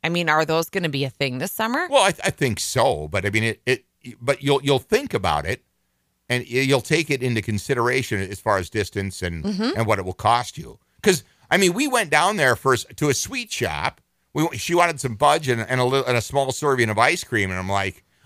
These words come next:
Speaker 2: "I'm going to spend as much on gas driving to get there."
Speaker 1: As you do on the,
Speaker 2: On the
Speaker 1: on
Speaker 2: actual
Speaker 1: the
Speaker 2: product
Speaker 1: ice cream.
Speaker 2: itself,
Speaker 1: <laughs>
Speaker 2: right.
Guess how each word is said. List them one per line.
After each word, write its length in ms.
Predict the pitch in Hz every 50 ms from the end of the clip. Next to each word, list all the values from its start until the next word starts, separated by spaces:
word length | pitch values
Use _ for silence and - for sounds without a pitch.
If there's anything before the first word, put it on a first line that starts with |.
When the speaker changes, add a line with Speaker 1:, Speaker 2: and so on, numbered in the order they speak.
| _ -
Speaker 2:
"I'm 180 | 160 208 294 302
going 160 | 285 262 226
to 80 | 175 143
spend 320 | - - - 165 156 151
as 140 | 143 113 -
much 240 | 127 139 131 - -
on 160 | 110 107 101
gas 500 | 90 85 110 120 135 139 139 127 - - - 110 107
driving 540 | - 117 120 127 147 151 156 156 156 143 113
to 100 | - 104
get 400 | 87 80 - 123 160 196 _ -
there." 240 | 90 - - - - _ _ _ _ _ _ _ _ _ _ _ -
Speaker 1:
As 180 | - 180 156 143
you 60 | 165
do 240 | 160 156 160 156 151
on 180 | 151 143 143 143
the, 60 | 139
Speaker 2:
On 100 | 131 127 120
the 120 | 110 107 107
Speaker 1:
on 60 | 113
Speaker 2:
actual 240 | 127 139 143 139 120
Speaker 1:
the 60 | -
Speaker 2:
product 340 | - 120 110 170 165 170 -
Speaker 1:
ice 60 | 101 -
cream. 0 |
Speaker 2:
itself, 320 | - 104 101 90 76 - 90 -
Speaker 1:
<laughs> 60 | -
Speaker 2:
right. 280 | 92 107 104 82 -